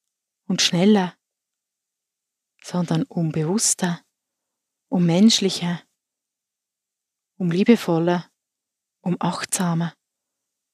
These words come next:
Und so erschafft sich für dich und die Welt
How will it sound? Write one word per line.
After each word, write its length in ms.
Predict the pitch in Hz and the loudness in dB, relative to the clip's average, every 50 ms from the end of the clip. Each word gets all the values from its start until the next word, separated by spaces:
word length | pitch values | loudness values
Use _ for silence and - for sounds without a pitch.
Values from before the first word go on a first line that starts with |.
| _ _ _ _ _ - | _ _ _ _ _ -4
Und 220 | 220 160 143 - | -4 -4 -2 -2
so 360 | - - 156 160 185 233 233 - _ _ _ _ _ _ _ _ _ _ _ _ _ _ _ _ _ _ _ _ _ | -2 0 2 4 4 4 4 4 _ _ _ _ _ _ _ _ _ _ _ _ _ _ _ _ _ _ _ _ _
erschafft 540 | - 170 165 - - 160 180 - - - - | -6 -2 -2 0 0 0 -2 -2 -4 -6 -4
sich 400 | - - 180 - - - - - _ _ _ _ _ _ _ _ _ _ _ _ _ _ | -4 -4 -4 -4 -6 -10 -10 -12 _ _ _ _ _ _ _ _ _ _ _ _ _ _
für 200 | - - - 170 | -10 -6 -4 -4
dich 540 | - - - 226 254 269 - - - - - _ _ _ _ _ _ _ _ _ _ _ _ _ - | -4 2 6 6 6 6 4 -4 -10 -12 -14 _ _ _ _ _ _ _ _ _ _ _ _ _ -8
und 180 | - 185 170 - | -6 -6 -2 0
die 120 | 180 165 | 0 0
Welt 440 | 165 156 160 185 196 - _ _ _ | 2 0 0 -2 -4 -8 _ _ _